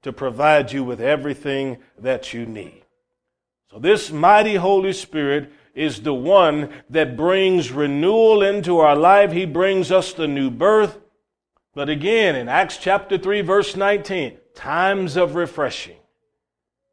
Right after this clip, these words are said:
We all need those sometimes. We, we need the presence of God in order to put a smile back on our face. Sometimes life is cruel. Sometimes you're just tired from a very difficult week that you've had.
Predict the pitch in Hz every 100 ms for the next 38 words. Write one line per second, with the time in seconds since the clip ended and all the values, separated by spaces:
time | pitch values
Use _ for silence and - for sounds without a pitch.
0 | _ - 165 180 208 220 185 151 139 113
1 | 120 113 110 113 98 101 90 - _ _
2 | _ _ _ _ _ _ _ 139 123 147
3 | 135 143 208 220 196 175 202 208 170 180
4 | 175 135 156 175 190 175 170 196 175 170
5 | 156 120 180 151 - 160 190 202 196 165
6 | 156 135 139 135 135 202 214 - 190 196
7 | 185 180 170 139 160 185 - 135 120 -
8 | 208 247 240 233 233 - - _ 170 196
9 | 180 196 190 190 165 170 - - 190 202
10 | 208 - 185 160 139 170 175 147 196 196
11 | 185 175 143 180 214 - 160 - 151 127
12 | 196 220 214